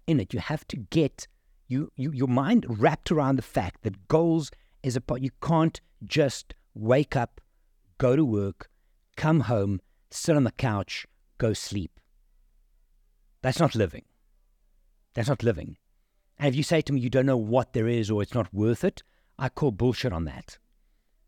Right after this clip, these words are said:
Go the approach then of putting habits in place and starting to do that. Remember, and I've said this way in the beginning, one is better than zero. Doing something today is better than doing nothing today. And the you twenty-four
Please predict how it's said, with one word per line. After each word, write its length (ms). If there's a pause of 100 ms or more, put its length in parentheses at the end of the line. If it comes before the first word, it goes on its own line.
(140)
Go 140
the 100
approach 420
then 100
of 140
putting 220
habits 320
in 80
place 460 (320)
and 200
starting 600
to 100
do 180
that. 160
Remember, 360
and 140
I've 100
said 200
this 160 (600)
way 180
in 80
the 60
beginning, 400 (380)
one 380 (200)
is 140
better 340
than 220
zero. 460 (180)
Doing 260
something 540
today 640 (680)
is 120
better 240
than 120
doing 300
nothing 300
today. 460 (520)
And 160
the 100
you 320
twenty-four 640